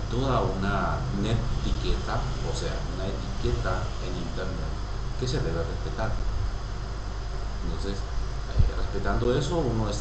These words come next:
ético. Son reglas, son valores que se deben aplicar en el momento de interactuar de modo digital. Conclusión.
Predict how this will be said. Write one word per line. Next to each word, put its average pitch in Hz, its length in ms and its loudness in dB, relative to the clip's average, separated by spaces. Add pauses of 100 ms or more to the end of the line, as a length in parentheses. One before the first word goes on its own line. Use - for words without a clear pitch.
ético. - 320 -2 (580)
Son 165 220 2
reglas, 78 560 0 (380)
son 127 160 0
valores 120 420 0 (340)
que - 80 -4
se 92 120 0
deben 90 280 -2
aplicar 92 460 -2 (400)
en 95 80 -2
el 104 80 0
momento 107 640 -2
de 82 160 0 (720)
interactuar 120 800 2 (100)
de - 220 0
modo - 400 0
digital. - 440 2 (3250)
Conclusión. 123 540 2